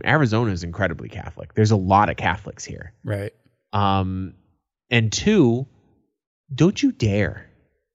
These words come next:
Speaker 1: as an Italian American, s-, yell about shitty people because they're Catholic trying to immigrate here.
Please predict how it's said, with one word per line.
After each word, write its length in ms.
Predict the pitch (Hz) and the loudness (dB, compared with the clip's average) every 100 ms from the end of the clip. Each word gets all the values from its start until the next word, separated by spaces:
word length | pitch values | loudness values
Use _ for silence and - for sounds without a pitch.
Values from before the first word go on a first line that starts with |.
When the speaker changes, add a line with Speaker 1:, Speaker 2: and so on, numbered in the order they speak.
| - | -4
Speaker 1:
as 420 | 120 120 117 104 _ _ _ _ _ | 0 2 0 -4 _ _ _ _ _
an 100 | 123 | -6
Italian 680 | 104 92 - 139 135 147 151 | -4 0 0 2 0 0 0
American, 760 | 147 101 98 98 87 - - - _ _ _ _ _ _ _ _ _ _ _ _ _ _ _ - | 0 0 -2 -2 -6 -8 -14 -14 _ _ _ _ _ _ _ _ _ _ _ _ _ _ _ -10
s-, 320 | - - - | -8 -8 -6
yell 500 | 156 113 117 131 156 | -2 2 4 4 2
about 500 | 107 123 113 110 101 - _ _ _ _ _ _ _ _ _ _ _ _ - | -2 -2 0 0 -2 -8 _ _ _ _ _ _ _ _ _ _ _ _ -6
shitty 480 | - - 147 147 135 | -2 4 4 4 0
people 380 | - 139 - 104 | 2 2 2 0
because 480 | 95 110 - 123 - | 0 2 4 4 4
they're 140 | 107 | 2
Catholic 920 | - - 113 107 - - 87 - - _ - | 4 4 4 2 0 -4 -4 -4 -12 _ -8
trying 260 | - 107 98 | 0 2 2
to 80 | |
immigrate 480 | - 101 101 90 73 | 0 0 0 0 0
here. 300 | - 85 73 | 0 -4 -4